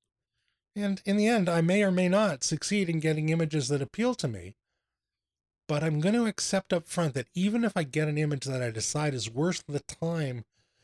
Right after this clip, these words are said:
to complete the editing process and make a print, it still may not have a lot of emotional commotion.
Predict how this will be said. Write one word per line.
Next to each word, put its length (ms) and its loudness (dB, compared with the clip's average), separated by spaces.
to 120 -6
complete 500 -4
the 160 0
editing 280 -2
process 520 -2
and 240 0
make 180 -2
a 40 -2
print, 440 -4
it 240 -6
still 420 0
may 240 2
not 280 0
have 380 0
a 40 0
lot 320 0
of 80 -4
emotional 540 -2
commotion. 580 -6